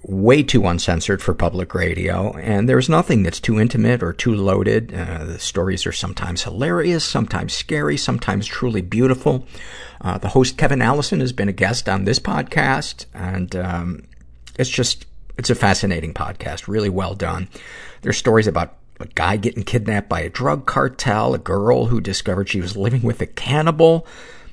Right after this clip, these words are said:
a woman who learned the person she was sharing kinky fantasies with online was actually her dad.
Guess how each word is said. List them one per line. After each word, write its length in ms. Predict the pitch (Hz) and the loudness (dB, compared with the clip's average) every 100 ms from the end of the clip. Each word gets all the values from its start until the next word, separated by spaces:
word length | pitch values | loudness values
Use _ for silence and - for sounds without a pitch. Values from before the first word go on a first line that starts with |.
| - | -6
a 60 | 95 | 0
woman 300 | 101 135 135 | 6 8 8
who 120 | 131 | 8
learned 280 | 120 139 131 | 8 4 2
the 40 | |
person 360 | - 135 127 127 | 2 4 4 2
she 160 | - 120 | 2 2
was 160 | 107 | 2
sharing 320 | - 117 107 | 2 2 2
kinky 340 | 101 120 123 120 | 0 -2 0 -2
fantasies 800 | - 98 101 113 - 131 127 120 | 0 0 2 2 2 0 -2 0
with 240 | 117 117 | 0 2
online 500 | 110 113 95 95 107 | 2 2 2 2 2
was 140 | 101 | 2
actually 420 | 101 95 - 117 101 | 0 0 0 2 2
her 180 | 87 | 0
dad. 680 | 90 82 87 95 110 113 131 | -4 -4 -2 0 0 0 -2